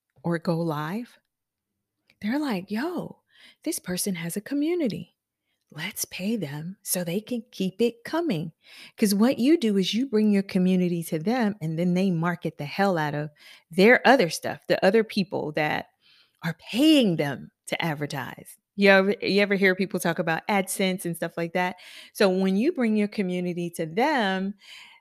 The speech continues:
once I get on your page, then they're like, "Hey, saw you Googling about that car," and they start showing you all the local dealerships. And remember, the dealership advertised with them. And it's hand in hand.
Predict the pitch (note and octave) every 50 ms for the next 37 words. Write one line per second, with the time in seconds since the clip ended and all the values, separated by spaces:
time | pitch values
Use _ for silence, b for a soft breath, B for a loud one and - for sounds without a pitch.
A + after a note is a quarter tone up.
0 | B B _ _ _ _ - F#3+ A#3 C#4 C#4 C#4 B3+ C4 A#3+ C4 B3 A#3 A3+ G#3
1 | G3+ A3 C#4+ F4 G4 - A#3 A3 G3 G3 F#3+ F#3+ G3 F#3+ - F#3+ G3 G3 G3+ A3
2 | A#3 B3 A#3+ A3 F#3+ F3 E3 - - - D#3 D#3+ F#3 A3+ A#3 F#3+ D#3 C#3+ - -
3 | - _ _ _ _ _ _ _ _ _ _ _ _ - - - F3 F3 F#3 G3+
4 | G#3 G#3+ G#3+ F#3 G3+ G#3 F#3+ G#3+ G#3 G#3 G#3 G3+ G3 G3 F#3+ G3+ G3+ G3+ G3+ G#3
5 | G3+ G3 - - - G#3 G#3 A3+ G#3+ F#3 F3 E3+ F3 F3+ F#3+ F3+ - _ _ _
6 | E3+ F3 F3 F3 G3 A3+ - - B3+ A3+ G#3+ G#3 - - F#3+ F#3 F#3 F#3+ G3+ G#3
7 | G#3 G#3 G3+ G#3 G#3 G#3 G3+ G3 G#3 A3 A3 A#3 A#3 G#3+ A3 A#3 C4+ E4 D#4 G#3+
8 | - F3+ D#3 C#3+ - - - - - _ _ _ _ _ _ _ _ _ _ _
9 | _ _ _ _ _ _ _ _ _ _ _ _ _ _ _ _ _ _ _ E3
10 | D#3 D#3 F3 E3+ F3 G#3 C4+ D4+ D4 B3+ F#3+ F3 E3 E3 G3 A3 C#4+ D#4+ D4 -
11 | - F#3+ G3+ - E3+ F3 G#3+ B3 A#3+ A#3 - E3+ E3 E3 D#3 - - - E3 -
12 | - E3 - - - E3+ E3 _ _ _ _ _ _ _ _ _ _ _ _ _
13 | _ _ _ _ _ _ _ _ _ _ _ _ _ _ F#3+ G3+ F#3+ F3+ F3 -
14 | - G3 G3+ G3+ G#3+ A3 G#3+ A3 G#3+ G#3 G3+ A#3 C4 C#4 G#3+ E3+ D#3+ D#3+